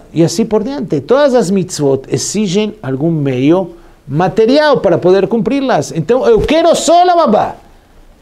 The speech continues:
Mas Hashem, a Elokim, a Iladim, Asher Hanan, Elokim, et Avdecha, responde Yaakov.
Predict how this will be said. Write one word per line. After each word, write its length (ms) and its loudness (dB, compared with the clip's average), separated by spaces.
Mas 220 0
Hashem, 540 0
a 120 0
Elokim, 920 0
a 120 0
Iladim, 480 2
Asher 280 0
Hanan, 340 0
Elokim, 380 0
et 100 -2
Avdecha, 480 0
responde 460 0
Yaakov. 500 -4